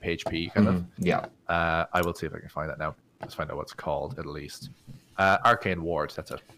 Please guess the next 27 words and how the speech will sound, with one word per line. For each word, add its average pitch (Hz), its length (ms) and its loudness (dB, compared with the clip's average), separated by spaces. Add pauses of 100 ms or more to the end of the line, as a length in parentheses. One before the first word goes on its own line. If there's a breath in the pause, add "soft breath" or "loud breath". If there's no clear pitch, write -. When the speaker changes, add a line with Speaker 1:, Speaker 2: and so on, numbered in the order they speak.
(760)
Speaker 1:
So 117 120 2
you 110 100 4
kinda, 131 240 8
you 131 120 4
have 156 120 4
a 147 40 -10
few 127 180 2
things 101 240 -2
there 92 140 4
that 87 100 4
will 90 80 -2
give 87 200 -2
you 90 400 0 (600 soft breath)
the - 120 2
abil-, 104 340 4
ability 98 300 2
to 95 120 -2
shrug 90 280 -2
that 82 180 0
off 92 260 2
as 87 100 -6
well. 90 320 4
Uh, 98 140 8
like 95 160 0
you 95 80 -4
said, 87 320 2
uh, 80 200 0